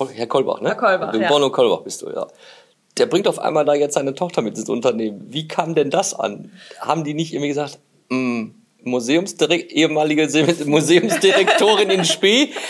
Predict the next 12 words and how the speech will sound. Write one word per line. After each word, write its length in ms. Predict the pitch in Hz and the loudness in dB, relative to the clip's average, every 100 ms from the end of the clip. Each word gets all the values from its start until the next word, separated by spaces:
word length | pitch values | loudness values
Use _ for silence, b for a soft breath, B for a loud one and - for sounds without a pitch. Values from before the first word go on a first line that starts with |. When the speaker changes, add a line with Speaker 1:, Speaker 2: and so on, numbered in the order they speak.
| B | B
Speaker 1:
macht 300 | - 190 - | -2 -2 2
jetzt 200 | 180 - | -2 0
unser 240 | - 233 175 | 0 2 2
Geschäft, 460 | 147 - 208 247 170 | 2 0 0 0 -2
die 120 | 143 | -2
hat 180 | 196 190 | -2 -4
doch 140 | - | -4
gar 120 | - - | -6 -6
keine 300 | 143 117 65 | -6 -6 -4
Ahnung“? 500 | 85 180 104 160 202 | -4 -4 -4 -6 -8
Speaker 2:
Ja, 340 | 202 190 262 B B B B - | -10 -8 -10 B B B B 2
also 380 | 220 240 240 | 2 4 2